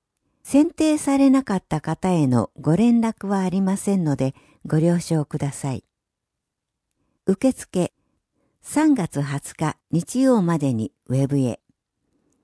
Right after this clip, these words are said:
ご応募はこちらから。ホームページ、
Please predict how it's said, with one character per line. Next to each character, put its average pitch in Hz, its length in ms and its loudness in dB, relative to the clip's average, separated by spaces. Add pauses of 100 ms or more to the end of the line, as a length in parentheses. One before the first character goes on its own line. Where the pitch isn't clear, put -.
(260)
ご 262 320 4
応 202 60 0
募 147 80 -2
は 123 280 -2
こ 151 140 -2
ち 185 160 -2
ら 156 120 -2
か 139 160 -8
ら。 120 160 -8 (1120)
ホ 254 220 4
ー - 20 6
ム 233 180 2
ペ 175 240 -2
ー 123 80 -4
ジ、 - 200 -14